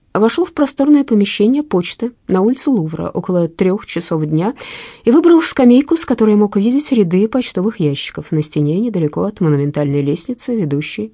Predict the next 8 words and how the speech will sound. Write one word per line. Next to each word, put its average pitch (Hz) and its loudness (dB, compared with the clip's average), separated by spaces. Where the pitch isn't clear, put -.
на 165 0
второй 147 -6
этаж. - -18
Ящик 240 0
под 277 2
номером 269 4
пятьдесят 262 -2
два 302 0